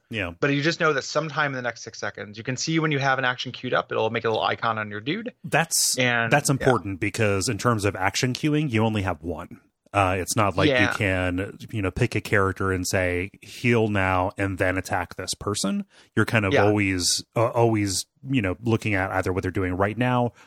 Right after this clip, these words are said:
Speaker 1: or you want the, what, what you want to do with them immediately, whi-, which is what makes either auto pausing or, you know, really riding that space key, which is what pauses combat, really important in this if things
Speaker 2: Mm-hmm.
Speaker 1: are not working out for you or if you have a specific strategy in mind.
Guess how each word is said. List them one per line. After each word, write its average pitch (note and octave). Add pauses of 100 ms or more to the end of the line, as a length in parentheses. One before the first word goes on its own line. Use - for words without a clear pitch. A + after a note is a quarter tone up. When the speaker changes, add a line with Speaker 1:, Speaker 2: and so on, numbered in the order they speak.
(120)
Speaker 1:
or A2
you G#2+
want G2
the, -
what, G2+
what B2
you A2
want G2+ (120)
to -
do G2+
with F#2
them F2
immediately, F#2+
whi-, F#2
which G#2+
is F2
what F#2+
makes F2+ (360)
either F#2+
auto G2+
pausing F#2+
or, F2+
you G#2
know, F#2
really F#2
riding F#2
that F2
space G3+
key, F2 (340)
which F#2+
is F2+
what G2
pauses F2+
combat, F2+
really F2+
important -
in B2+
this - (140)
if G2+
things G2
Speaker 2:
Mm-hmm. G2
Speaker 1:
are G2
not F#2
working F#2
out G2
for -
you - (240)
or G#2+
if F#2+
you G#2+
have F#2+
a F#2+
specific -
strategy F2
in -
mind. -